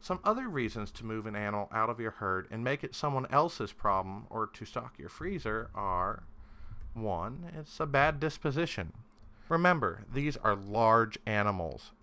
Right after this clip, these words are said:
They kill people. If it's trying to kill you, beat it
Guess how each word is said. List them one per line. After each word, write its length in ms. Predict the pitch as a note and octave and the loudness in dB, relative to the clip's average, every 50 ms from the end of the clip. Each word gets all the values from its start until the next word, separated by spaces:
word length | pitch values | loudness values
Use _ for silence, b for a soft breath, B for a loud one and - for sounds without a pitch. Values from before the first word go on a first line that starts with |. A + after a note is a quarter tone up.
| - - - | -16 -14 -6
They 280 | G#2+ A2+ A2+ A2+ G#2+ - | -2 0 0 0 -2 -4
kill 400 | - - - - B2+ A#2+ A#2 A2+ | -12 -4 2 4 4 4 4 2
people. 520 | - - - A2 G2 - - - - - - - - b b b b b | 4 2 2 2 2 -2 -6 -10 -10 -10 -14 -16 -18 b b b b b
If 140 | C3+ B2+ - | -4 -2 0
it's 140 | F3 E3 - | -2 -2 -4
trying 340 | - - G3 G3+ G#3 G3 | -4 0 2 2 2 0
to 120 | - - A#2+ | 0 -4 -6
kill 440 | - - - - E3+ E3 D#3 C#3+ B2 | -6 -8 -2 2 4 4 6 4 4
you, 380 | G2 F#2 F#2 G2 G2+ G#2 - _ - - | 2 0 -2 -2 -4 -6 -10 _ -6 -4
beat 200 | B2+ C3 C3+ C3 | -2 0 0 0
it 180 | A#2 - - | -2 -4 -6